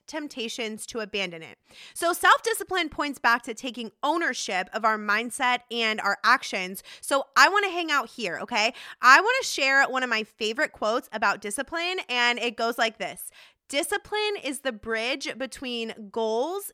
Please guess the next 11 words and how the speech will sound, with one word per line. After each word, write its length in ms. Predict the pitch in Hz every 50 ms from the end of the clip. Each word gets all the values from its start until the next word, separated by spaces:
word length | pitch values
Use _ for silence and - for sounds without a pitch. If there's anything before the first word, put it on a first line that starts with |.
| _ -
and 160 | 247 247 240
accomplishments." 840 | 240 - - - 226 208 208 196 180 - - 160 98 - 190 - - -
And, 460 | 226 233 233 226 226 220 226 226 226 - -
um, 520 | 220 226 220 214 208 208 202 202 202 208 - -
the 140 | - 208 226
quote 260 | 214 - - 226 233
is 100 | 294 277
by, 400 | - - 214 202 196 196 196 196 190
"I'm 160 | - 208 202 -
always 240 | 196 208 233 262 -
so 400 | - - 240 208 208 208 220